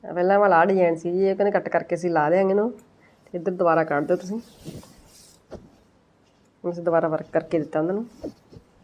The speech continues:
ਪਹਿਲਾਂ ਵਾਲੇ ਵਰਕ ਦੀ ਥੋੜ੍ਹੀ ਫਿਨਿਸ਼ਿੰਗ ਵੀ ਘੱਟ ਸੀਗੀ, ਸਫਾਈ ਨਹੀਂ ਸੀ ਇੰਨੀ।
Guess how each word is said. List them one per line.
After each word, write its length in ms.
ਪਹਿਲਾਂ 180
ਵਾਲੇ 120
ਵਰਕ 220
ਦੀ 80
ਥੋੜ੍ਹੀ 180
ਫਿਨਿਸ਼ਿੰਗ 420
ਵੀ 140
ਘੱਟ 140
ਸੀਗੀ, 320
ਸਫਾਈ 320
ਨਹੀਂ 120
ਸੀ 140
ਇੰਨੀ। 200